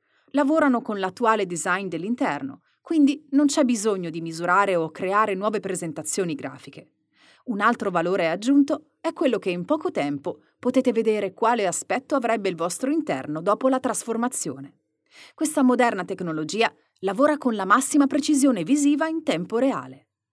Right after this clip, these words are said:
Ecco perché abbiamo preso la strada della augmented reality,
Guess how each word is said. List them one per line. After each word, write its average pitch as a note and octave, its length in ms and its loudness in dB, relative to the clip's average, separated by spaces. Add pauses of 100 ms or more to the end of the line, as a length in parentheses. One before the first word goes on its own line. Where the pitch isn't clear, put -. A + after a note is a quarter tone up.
(460)
Ecco D#4+ 280 -2
perché F#3 540 -4
abbiamo G3+ 340 -2
preso A3+ 280 0
la F3 100 0
strada G#3 460 2
della F3 220 -2
augmented E3+ 600 -4
reality, C#3 680 -6